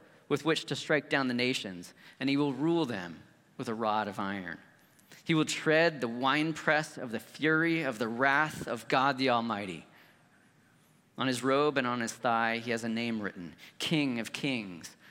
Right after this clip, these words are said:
and Lord of Lords. There was a time for the humility of Christ to be front and center, to be on display, and that is what we celebrate in this season.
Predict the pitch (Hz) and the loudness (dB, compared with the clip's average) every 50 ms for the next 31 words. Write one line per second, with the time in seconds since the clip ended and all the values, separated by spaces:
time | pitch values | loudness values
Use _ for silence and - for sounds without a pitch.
0 | - - - - 127 120 110 131 127 123 110 98 87 - - - - - - 98 | -20 -16 -8 -6 -6 -2 0 0 2 2 2 0 -4 -6 -10 -20 -18 -16 -14 -10
1 | 98 101 104 98 92 87 - - - - - - _ _ _ _ _ _ _ _ | -8 -6 -6 -6 -8 -10 -12 -14 -18 -20 -20 -20 _ _ _ _ _ _ _ _
2 | _ _ _ _ _ _ _ _ _ _ - - - - 175 180 185 226 247 262 | _ _ _ _ _ _ _ _ _ _ -20 -16 -6 2 2 4 6 6 6 4
3 | 254 - - - 147 139 139 143 139 143 151 139 131 - - - 139 131 127 135 | 4 2 2 2 2 4 4 2 2 2 0 0 -2 -2 0 2 2 4 4 4
4 | 147 156 156 156 147 131 120 104 101 104 - 120 113 - - - 139 117 104 90 | 4 4 4 4 2 2 0 0 -2 -4 -6 -6 -8 -6 -2 0 2 2 2 0
5 | 92 - - - - 113 110 - - 135 123 - 120 110 - - 123 110 101 87 | -2 -6 -10 -10 -8 -8 -6 -4 -2 -4 -4 -4 -8 -10 -10 -8 -8 -8 -8 -8
6 | 78 78 - - - - - - _ _ _ - - 113 123 117 110 107 107 104 | -10 -12 -14 -18 -20 -20 -20 -20 _ _ _ -14 -6 -2 -2 0 0 -2 -4 -6
7 | - - - 117 107 101 92 90 95 104 127 143 156 - - 143 127 127 143 139 | -8 -8 -6 -4 -2 -2 -2 -2 -2 0 0 0 0 -2 -2 -6 -4 -2 -2 -2
8 | - 151 139 - - 131 123 123 117 101 - 101 90 90 92 - - - - - | -2 -2 -4 -4 -4 -6 -6 -6 -6 -6 -8 -8 -8 -8 -10 -14 -20 -20 -20 -20
9 | _ _ - 113 110 107 104 104 - - - 104 101 95 92 92 95 | _ _ -10 -8 -6 -6 -6 -8 -10 -8 -8 -8 -8 -8 -12 -14 -18